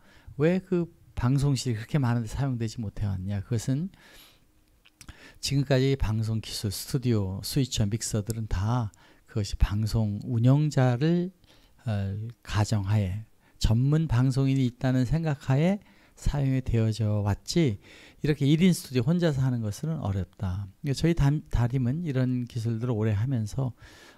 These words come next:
어, 마침 이 아이스튜디오를 한, 어, 칠, 팔 년 전부터 이 셀프 스튜디오를 하는 데 집중을 해서, 어, 지금처럼 정말 그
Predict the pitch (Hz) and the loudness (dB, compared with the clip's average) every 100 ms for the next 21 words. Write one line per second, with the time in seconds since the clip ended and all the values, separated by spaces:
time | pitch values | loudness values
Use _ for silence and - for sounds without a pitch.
0 | _ 117 104 98 95 101 104 98 101 - | _ -6 -4 -2 -4 -6 -6 -2 -2 0
1 | - 117 160 139 117 113 - 120 113 110 | 0 0 -2 -2 -2 -2 -4 -4 -2 0
2 | 110 110 104 104 135 113 98 - 185 - | 0 -2 -4 -8 -6 -6 -4 -4 4 4
3 | 165 151 117 107 104 - 139 139 - - | 4 0 0 -2 -6 -6 -6 -8 -16 -20
4 | - - _ - 113 - 160 170 - - | -20 -20 _ -4 -4 -2 -2 -2 -4 -6
5 | 143 135 123 113 117 110 104 110 - - | -2 0 0 0 0 -2 -6 -8 -10 -10
6 | - 113 107 110 104 151 127 - - - | -6 -4 -2 -4 -4 -4 -4 -10 -20 -20
7 | - - 123 113 110 107 - 170 170 135 | -20 -6 -4 -2 -2 -2 -2 -2 0 0
8 | 117 151 175 139 151 165 165 160 147 - | 0 -2 -4 -4 0 0 0 0 -4 -4
9 | 127 | -2